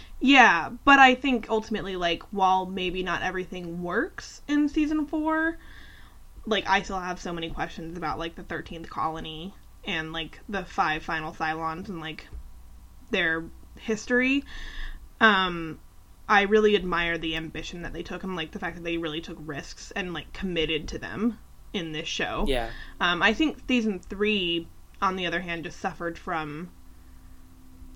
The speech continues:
Speaker 1: kind of a, it was a very meandering season. Like, I remember season three started so well 'cause it had that time jump and it showed how to do a time jump well.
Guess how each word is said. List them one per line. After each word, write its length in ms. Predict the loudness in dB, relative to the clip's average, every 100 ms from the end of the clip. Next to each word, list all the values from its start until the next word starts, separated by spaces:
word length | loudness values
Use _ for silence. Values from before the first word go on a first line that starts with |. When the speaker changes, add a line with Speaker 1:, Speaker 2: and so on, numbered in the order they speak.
| -10
Speaker 1:
kind 240 | -2 4
of 80 | 4
a, 240 | 4 0 2
it 80 | 4
was 160 | 4 4
a 60 |
very 200 | 2 4
meandering 640 | 4 4 2 0 0 0 0
season. 520 | 4 4 4 0 -2 -8 -16 -2
Like, 240 | 0 2 4
I 60 |
remember 220 | 4 4
season 280 | 2 2 2
three 420 | 2 0 0 -4 -6 -16 -16
started 380 | -2 2 2 -2
so 240 | -2 0
well 220 | 0 0 -2
'cause 100 | -4
it 60 |
had 220 | -2 -2
that 160 | -2 -4
time 300 | -2 -2 2
jump 240 | 2 2
and 80 | 0
it 120 | -4
showed 260 | -2 -2 -2
how 240 | 0 0
to 80 | 0
do 120 | -2
a 60 | -4
time 300 | -4 -6 -4
jump 240 | -6 -8
well. 500 | -6 -4 -2 0 -2